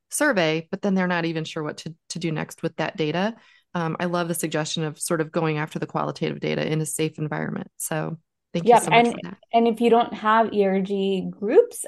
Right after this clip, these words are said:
Speaker 2: I, I also run listening sessions. So I send an email to, you know, if I saw our Asian campers or Asian employees are falling behind on a metric, um, I might,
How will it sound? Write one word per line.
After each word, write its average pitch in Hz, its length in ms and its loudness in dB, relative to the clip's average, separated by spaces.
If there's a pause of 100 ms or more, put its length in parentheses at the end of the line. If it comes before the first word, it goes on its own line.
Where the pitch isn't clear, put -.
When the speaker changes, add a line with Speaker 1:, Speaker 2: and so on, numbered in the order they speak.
Speaker 2:
I, 202 400 4 (100)
I 208 220 8
also 190 520 2
run 175 360 -2
listening 175 380 -4
sessions. 185 440 -2
So 180 220 4 (280)
I 190 140 4
send 202 220 0
an 185 100 0
email 170 640 2
to, 185 80 -6
you 170 260 -4
know, 175 80 -4
if 185 160 -8
I 180 140 4
saw 170 460 6 (520)
our 170 240 0
Asian 190 560 4
campers 180 600 0
or 170 200 0
Asian 185 300 2
employees 165 600 -4
are 175 120 -2
falling 180 340 4
behind 165 460 -2
on 156 140 -4
a 165 60 -4
metric, 196 580 0 (300)
um, 170 680 -2
I 185 140 4
might, 196 420 -4